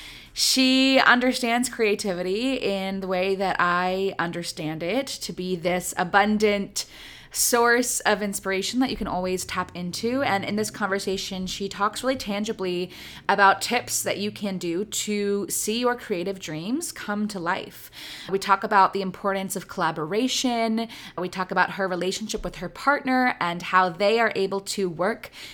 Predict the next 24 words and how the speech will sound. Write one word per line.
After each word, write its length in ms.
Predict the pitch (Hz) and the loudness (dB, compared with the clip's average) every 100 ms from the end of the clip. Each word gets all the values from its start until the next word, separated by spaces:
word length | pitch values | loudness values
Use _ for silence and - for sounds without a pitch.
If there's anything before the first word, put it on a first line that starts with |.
| - | -16
creatively 680 | - 240 247 247 233 226 233 | -4 2 4 4 2 2 2
with 160 | 202 190 | 0 -2
each 240 | 180 - | -2 4
other 440 | 254 247 240 269 254 - - - | 4 6 4 2 -4 -16 -10 -2
and 300 | 202 196 196 | 2 4 6
also 320 | 170 202 226 | 6 4 -2
show 200 | 220 196 | 0 0
up 120 | 180 | 0
together 420 | - 180 175 180 | -2 -2 0 2
as 460 | - 170 165 165 - | 4 6 4 -2 -6
new 240 | 175 180 | -6 -6
parents. 720 | - 175 151 170 269 302 - - - - - | -8 -8 -6 -4 -6 -6 -8 -8 -12 -16 -6
We 80 | 208 | -2
talk 240 | 208 208 | 0 2
about 320 | 214 196 - | 6 6 6
finding 280 | 202 196 196 | 2 0 0
the 80 | 175 | -4
time 280 | - 269 262 | 0 2 2
to 60 | |
be 120 | 240 247 | 0 -4
creative 520 | - 214 214 214 214 - | 2 4 4 2 4 4
as 180 | 190 | 4
a 40 | 208 | 0
parent. 520 | - 190 185 185 | -4 -4 -2 -4